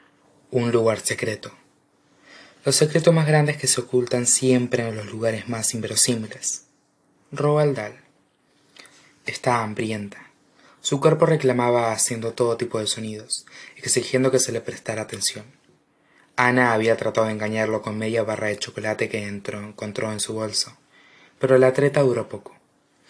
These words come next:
La realidad era que no había comido nada verdaderamente nutritivo en más de veinticuatro horas,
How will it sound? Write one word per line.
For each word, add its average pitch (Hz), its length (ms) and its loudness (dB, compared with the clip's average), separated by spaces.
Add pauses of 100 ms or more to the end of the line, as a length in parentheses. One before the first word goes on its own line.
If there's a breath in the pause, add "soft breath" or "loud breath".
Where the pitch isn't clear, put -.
(280 loud breath)
La 123 100 4
realidad 113 380 2
era 127 200 6
que 113 120 -4
no 113 80 -2
había 117 180 2
comido 113 320 -4
nada 113 240 0
verdaderamente 110 640 -4
nutritivo 107 640 -6
en 104 140 -6
más 110 160 -4
de 110 80 -6
veinticuatro 110 580 -6
horas, 107 360 -12